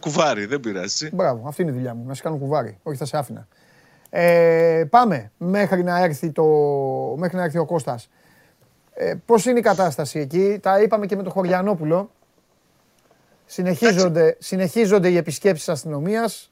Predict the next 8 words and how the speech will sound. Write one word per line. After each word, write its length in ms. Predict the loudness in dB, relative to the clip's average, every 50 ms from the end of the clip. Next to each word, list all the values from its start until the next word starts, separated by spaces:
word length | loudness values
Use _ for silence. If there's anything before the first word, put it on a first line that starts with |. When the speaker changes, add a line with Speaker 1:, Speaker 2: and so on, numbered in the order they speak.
| _ _ _
Speaker 2:
Σήμερα, 440 | -14 -4 -2 0 4 4 4 4
δεν 100 | 4 2
ξέρω 180 | 2 2 2 2
αν 60 | 2 0
έχεις 120 | -4 -4
πληροφορηθεί, 680 | -2 -2 -2 0 0 -2 -4 -2 -2 0 0 -2 -2 -6 _ _ _ _ _ _ _ _ _
έχει 240 | -4 -2 -2 -2 -2
γίνει 600 | -2 0 0 0 0 -2 -2 -4 -4 -6 -8